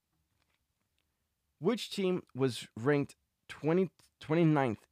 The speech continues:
in E S P N's power rankings before the season started? Another question. Which team was predicted to have no All-Stars this season? Which team was predicted by E S P N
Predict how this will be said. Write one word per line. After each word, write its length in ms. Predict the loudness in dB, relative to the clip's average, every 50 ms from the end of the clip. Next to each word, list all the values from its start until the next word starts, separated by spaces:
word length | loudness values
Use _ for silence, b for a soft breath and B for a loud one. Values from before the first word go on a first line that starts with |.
| _
in 100 | -4 -2 -2 0
E 80 | -2
S 120 | -2 -4 -6
P 140 | -4 -4
N's 120 | -4 -4 -4
power 280 | _ 0 2 2 4 4
rankings 380 | 2 2 0 -2 -4 -6 -6 -6
before 280 | -10 -16 -10 -6 -4 -4
the 60 | -4
season 280 | -4 -8 -6 -6 -6 -8
started? 320 | -6 -6 -6 -6 -6 -12 -18 _ _ _ _ _ _ _ _ _ _ _ _ _ _ _ _ _ 0
Another 220 | 0 2 2 0
question. 360 | 0 0 -2 -2 -2 -6 -12 -14 b b b b b b b b 0
Which 260 | 0 0 0 -2 -6
team 260 | -2 0 2 2 2
was 140 | 2 0 -2
predicted 600 | -2 -4 -4 0 2 2 2 2 2 -4 -4 -4
to 100 | -4 -6
have 420 | -2 0 2 2 2 2 0 -2 -12 _ _ _ _ _ _
no 380 | 4 6 8 8 8 8 6 2 0
All-Stars 720 | 0 2 2 2 2 0 0 2 4 4 4 2 0 -6 -16 _ _ _ _ _
this 140 | -6 -6 -6
season? 400 | -6 -8 -8 -8 -8 -10 -16 -18 _ _ _ _ _ _ _ _ _ _ _ _ _ _ _ _ _ _ _ _ _ _ _ _ _ -10
Which 400 | 0 2 2 2 2 0 -8 -8
team 380 | -8 -6 -4 -2 0 0 0
was 120 | -2 -4 -2
predicted 480 | -2 -4 -2 0 -2 -2 -2 -4 0
by 180 | 2 2 2 2 -2 -2
E 100 | 0 0
S 160 | 0 0 -4
P 280 | _ -14 -6 -2 0 0
N 280 | 0 0 -2 -4 -6